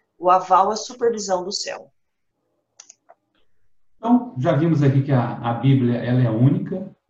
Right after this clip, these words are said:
Speaker 2: né? Ela tem poder transformador. Jesus é o personagem principal.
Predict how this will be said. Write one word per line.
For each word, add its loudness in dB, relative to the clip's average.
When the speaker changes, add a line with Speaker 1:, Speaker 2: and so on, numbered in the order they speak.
Speaker 2:
né? -12
Ela -10
tem -4
poder 2
transformador. -8
Jesus 2
é -2
o 0
personagem -4
principal. -8